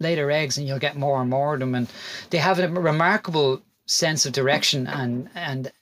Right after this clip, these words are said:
they can find a way back to places as well, like their hibernating spots. So, uh, yeah, it's worth giving them a chance to get into your garden if you, if you are growing stuff that gets butchered by, um, aphids.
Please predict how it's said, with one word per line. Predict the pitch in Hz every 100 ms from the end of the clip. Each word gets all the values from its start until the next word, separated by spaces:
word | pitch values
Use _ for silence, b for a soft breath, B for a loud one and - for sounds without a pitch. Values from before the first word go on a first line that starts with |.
| _
they | 151
can | 131 151
find | 170 170
a | 165
way | 143
back | 135 135 -
to | 139
places | - 135 127 123
as | 110
well, | 110 139 135
like | 123 139
their | 135 123
hibernating | 131 131 127 127
spots. | 117 - 120 - - B B B
So, | - 160 151 143 -
uh, | 165 165 -
yeah, | 196 202 151 -
it's | - -
worth | 196 214 -
giving | 202 175
them | 165
a |
chance | 147 156 156 143
to | 131
get | 143
into | 147 127
your | 135
garden | 131 131 123
if | 123
you, | 135 117
if | 135
you | 135
are | 127 127
growing | 127 120 120
stuff | - 120
that | - 113 B B B B
gets | - 127
butchered | - 139 123 135
by, | 127 135 131
um, | 131 127 123 - -
aphids. | 143 135 135 120 -